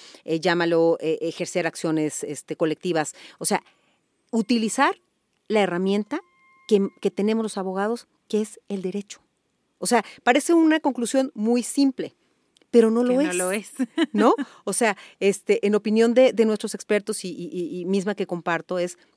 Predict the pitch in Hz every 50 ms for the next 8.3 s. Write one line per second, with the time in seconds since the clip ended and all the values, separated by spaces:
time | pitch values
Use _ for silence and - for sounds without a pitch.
0 | _ _ - 202 202 - 254 233 208 214 220 - - 170 - - 170 175 180 -
1 | 180 151 143 139 147 135 139 180 233 - - _ _ _ _ _ _ _ _ 196
2 | - - 214 202 208 - _ _ _ _ _ _ _ 254 247 294 370 339 220 -
3 | - - - _ _ _ _ _ _ _ _ _ _ _ _ _ _ _ _ _
4 | _ 233 226 220 - - - 202 - - 330 427 403 453 523 - 175 - 185 156
5 | 147 151 160 156 147 - 156 143 151 135 - - - - - - - - _ _
6 | _ 185 180 190 226 311 - - 208 202 - 226 214 - - - - - - -
7 | 214 214 208 214 - - 294 294 269 262 262 - 247 214 214 - - 180 - 156
8 | 147 - - 156 196 277